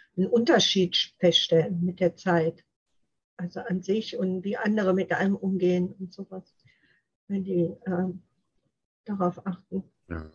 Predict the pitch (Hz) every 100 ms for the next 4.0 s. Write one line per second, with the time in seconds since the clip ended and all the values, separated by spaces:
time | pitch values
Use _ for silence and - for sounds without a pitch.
0 | _ 90 - 95 90 101 98 120 123 -
1 | 90 87 85 95 87 95 87 95 92 -
2 | 104 104 110 98 98 98 98 92 92 90
3 | - 92 95 92 - - 90 87 92